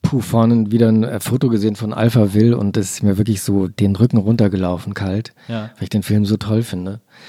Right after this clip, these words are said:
Speaker 1: Alphaville, also, ähm, Anna Karina und wie heißt der Typ nochmal, ähm, hier, der so aussieht wie so ein Reptil,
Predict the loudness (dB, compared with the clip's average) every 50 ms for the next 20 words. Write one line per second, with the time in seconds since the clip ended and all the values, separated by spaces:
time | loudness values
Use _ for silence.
0 | -20 -20 -20 -20 -20 -20 -20 -20 _ _ 0 0 2 4 4 2 4 2 2 2
1 | 2 2 0 0 -2 -4 -4 -4 -4 -2 -2 -2 -2 -2 -4 -4 -6 -6 -6 -6
2 | -8 -8 -8 -6 -6 -4 -4 -4 -6 -8 -6 -4 -4 -4 -4 -4 -4 -6 -6 -6
3 | -6 -6 -6 -4 -2 -2 -2 -2 -2 -4 -6 -6 -8 -8 -8 -10 -10 -10 -10 -10
4 | -12 -10 -10 -12 -10 -10 -8 -8 -6 -6 -6 -6 -6 -6 -6 -4 -4 -4 -6 -6
5 | -6 -8 -10 -10 -12 -16 _ _ -18 -18 -18 -18 -14 -8 -6 -4 -4 -2 -2 -2
6 | -2 -2 -2 -4 -2 -2 -2 -2 -2 -2 -2 0 0 2 0 2 0 0 -2 -2
7 | -2 0 2 2 2 0 -4